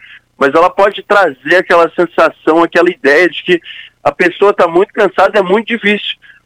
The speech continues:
muito difícil conviver com isso, ou então a pessoa também pode estar passando por uma,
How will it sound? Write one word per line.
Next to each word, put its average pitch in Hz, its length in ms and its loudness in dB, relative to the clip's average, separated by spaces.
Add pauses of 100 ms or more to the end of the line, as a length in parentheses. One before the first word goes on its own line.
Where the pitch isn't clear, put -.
(180)
muito 190 360 -6
difícil 202 400 -6
conviver 185 480 0
com 175 180 -2
isso, 202 300 -4 (320)
ou 294 180 2
então 226 200 0
a 226 40 -12
pessoa 262 260 0
também 240 240 -2
pode 233 180 0
estar 240 140 0
passando 226 340 -4
por 233 80 -12
uma, 247 260 -2